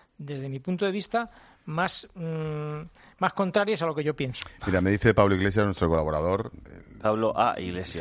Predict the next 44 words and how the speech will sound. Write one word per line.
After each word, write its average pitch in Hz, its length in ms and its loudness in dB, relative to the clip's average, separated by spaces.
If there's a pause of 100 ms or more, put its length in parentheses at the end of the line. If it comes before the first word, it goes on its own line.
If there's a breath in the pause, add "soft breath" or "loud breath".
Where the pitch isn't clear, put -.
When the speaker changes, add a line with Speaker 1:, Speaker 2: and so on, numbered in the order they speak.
Speaker 2:
Xavi 82 100 0
Media. 85 240 2
Speaker 3:
Hay - 40 -8
que, - 300 -16
hay 92 100 -6
Speaker 2:
Me 101 80 0
Speaker 3:
que 113 60 4
Speaker 2:
dice 113 320 2
que 107 320 4
los 101 220 -2
programas 107 540 2
de 107 140 2
Shalom 107 460 0
y 104 60 -2
de 98 80 -2
Medina 107 420 -2
son 98 180 -2
en 85 100 -2
torno 98 240 -2
a 87 40 2
las 82 100 -2
nueve 104 160 -2
los 87 100 -2
domingos, 78 420 -4
justo 87 340 -8
antes 87 260 -6
del, 65 640 -10 (280)
del, 60 600 -18 (120)
de 67 120 -16
la - 80 -10
misa 98 280 -6
o 107 100 -8
del 60 320 -14
espacio - 340 -12
cristiano. - 340 -16 (560 loud breath)
Bueno, 131 200 4 (260 loud breath)
ahí 117 120 0
está. - 220 -6 (160)
Mm, 120 400 2
vamos 143 240 2
al 110 120 2
lío. 90 220 0
Artur 135 300 0
Mas - 440 -6